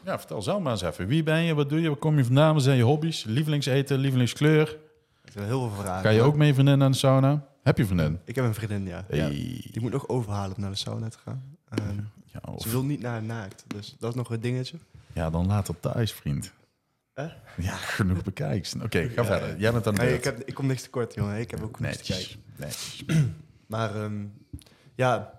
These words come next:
Speaker 2: ik hou me op dit moment vooral bezig met het, eh, coachen van ondernemers.
Speaker 1: Mhm.
Speaker 2: Dat doe ik, eh, door middel van N L P en fitness. En die combinatie zorgt er dan voor dat, eh, ondernemers van onbewuste processen veranderen naar de persoon die ze willen zijn. Dus
Speaker 1: Mhm.
Speaker 2: daardoor betere resultaten behalen in omzet, in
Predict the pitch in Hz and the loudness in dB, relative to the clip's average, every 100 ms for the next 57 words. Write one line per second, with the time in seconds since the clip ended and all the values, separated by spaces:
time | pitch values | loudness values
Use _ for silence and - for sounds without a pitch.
0 | - _ - 123 131 131 123 123 123 117 | -20 _ -14 -4 -2 0 -2 -2 -2 -2
1 | - 113 117 107 110 - 98 - - 85 | -4 -4 -2 -4 -8 -10 -12 -12 -14 -14
2 | - - 113 113 - 110 107 110 135 151 | -14 -6 -4 -4 -8 -8 -6 -4 -4 -6
3 | - - 98 92 170 101 98 - 95 95 | -10 -4 2 4 2 -2 -8 -10 -10 -8
4 | 98 98 95 95 - 104 98 - 95 95 | -8 -8 -8 -10 -10 -8 -8 -8 -10 -10
5 | - - 127 131 - _ _ - - 95 | -10 -8 -8 -8 -12 _ _ -16 -14 -14
6 | 101 104 104 101 101 - 107 104 101 101 | -10 -6 -4 -4 -6 -8 -8 -6 -8 -8
7 | 98 98 98 95 92 - 95 95 92 - | -10 -8 -10 -10 -12 -12 -10 -8 -10 -10
8 | - 95 92 92 - - - 104 98 - | -10 -8 -8 -10 -12 -14 -12 -10 -10 -12
9 | - 101 - 110 110 110 113 113 110 117 | -14 -10 -8 -10 -10 -6 -4 -4 -8 -12
10 | - 101 95 - - 98 98 95 92 104 | -12 -10 -10 -10 -12 -10 -10 -12 -10 -8
11 | 135 135 - 180 - 98 85 127 92 - | -8 -8 -10 -14 -8 -2 0 0 -2 -14
12 | _ _ _ _ _ - 101 101 98 - | _ _ _ _ _ -10 -8 -8 -10 -8
13 | 101 101 101 98 95 95 92 95 - 98 | -6 -6 -6 -8 -8 -8 -10 -10 -10 -10
14 | 98 95 - 95 | -8 -10 -12 -18